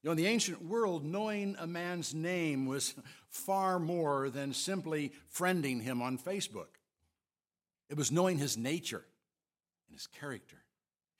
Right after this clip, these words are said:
And Jesus had indeed revealed to mankind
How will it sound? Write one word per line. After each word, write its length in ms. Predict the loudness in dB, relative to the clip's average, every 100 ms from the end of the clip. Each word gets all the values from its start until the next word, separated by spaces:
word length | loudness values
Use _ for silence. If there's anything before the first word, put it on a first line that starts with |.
| -10 2
And 200 | 4 6
Jesus 540 | 4 4 4 2 -2
had 260 | -4 -4 0
indeed 460 | 0 -2 -4 -2
revealed 640 | -2 -2 -2 0 4 4 2
to 100 | 0
mankind 1000 | 2 2 2 0 0 0 2 0 -2 -6